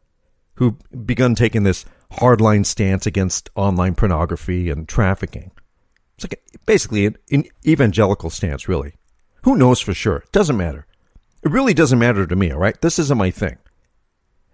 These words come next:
But this didn't make any sense to anybody. OnlyFans' bread and butter are these cam girls and these sex workers who use it to do whatever it is that they do.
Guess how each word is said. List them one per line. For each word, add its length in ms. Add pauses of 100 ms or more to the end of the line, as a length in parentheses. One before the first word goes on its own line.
(160)
But 140
this 160
didn't 200
make 180
any 260 (120)
sense 380
to 120
anybody. 460 (720)
OnlyFans' 760
bread 220
and 100
butter 400 (360)
are 80
these 220
cam 360
girls 460 (680)
and 140
these 140
sex 320
workers 420
who 100
use 340
it 240 (400)
to 80
do 160
whatever 340
it 60
is 120
that 120
they 120
do. 340